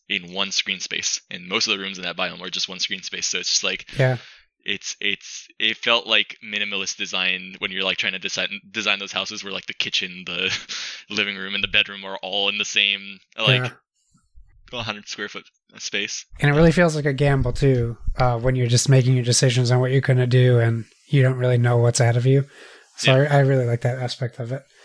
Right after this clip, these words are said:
Speaker 2: Um, okay, so let's, let's do the first thing. So we're, we are also a board game podcast, and it would be silly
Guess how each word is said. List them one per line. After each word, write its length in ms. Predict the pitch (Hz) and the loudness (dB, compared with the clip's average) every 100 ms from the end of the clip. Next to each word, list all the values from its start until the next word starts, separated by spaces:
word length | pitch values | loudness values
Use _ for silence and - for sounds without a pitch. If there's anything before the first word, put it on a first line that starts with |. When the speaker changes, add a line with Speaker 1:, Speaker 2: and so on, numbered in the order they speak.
| - - - - - _ - 165 | -20 -20 -20 -20 -20 _ -16 -2
Speaker 2:
Um, 540 | 147 147 139 135 135 180 | 2 4 4 4 2 2
okay, 200 | 190 170 | 4 4
so 300 | - 180 180 170 | 6 4 4 4
let's, 360 | 185 - - | 2 0 0
let's 200 | 175 156 | 0 2
do 160 | 180 180 | 6 6
the 140 | 160 | 6
first 340 | - 165 151 - | 4 2 2 2
thing. 160 | 127 | 0
So 160 | 131 143 | 2 2
we're, 240 | 156 175 | 4 4
we 240 | 156 170 170 | 4 6 6
are 220 | 151 147 | 6 4
also 300 | 151 147 147 | 2 4 4
a 20 | |
board 280 | 131 139 131 | 6 6 6
game 200 | 131 123 | 4 2
podcast, 600 | - 156 156 127 120 - | 2 2 2 0 -2 -4
and 100 | 127 | -4
it 60 | 127 | 2
would 180 | 160 180 | 4 6
be 120 | 202 | 6
silly 600 | - 240 208 131 131 | 4 4 4 6 4